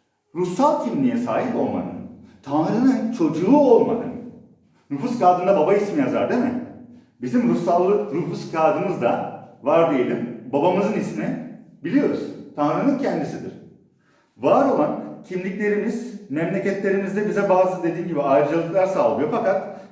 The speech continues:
Tanrı'nın sağladığı kimlik bizlere ne sağladığını anlayabilmek için bizim kim olduğumuzu ve daha öncesinden hangi kimliğe sahip olduğumuzu iyi bir şekilde anlamak gerekiyor.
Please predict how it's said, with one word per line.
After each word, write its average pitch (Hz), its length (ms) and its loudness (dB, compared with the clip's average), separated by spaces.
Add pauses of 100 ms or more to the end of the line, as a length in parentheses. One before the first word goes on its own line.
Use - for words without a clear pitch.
(120)
Tanrı'nın 160 400 0
sağladığı 165 640 4
kimlik 208 480 2 (840)
bizlere 190 540 2
ne 262 60 6
sağladığını 165 640 4
anlayabilmek 170 800 0
için - 540 -8 (460)
bizim - 520 0 (760)
kim 277 460 0
olduğumuzu 160 1040 2 (340)
ve 208 400 -2 (160)
daha 247 280 4
öncesinden 190 420 -2
hangi 233 320 0
kimliğe 196 300 -4
sahip 185 440 2
olduğumuzu 151 920 2 (120)
iyi 226 240 2
bir 240 60 8
şekilde 214 380 2
anlamak 165 460 2
gerekiyor. - 380 -2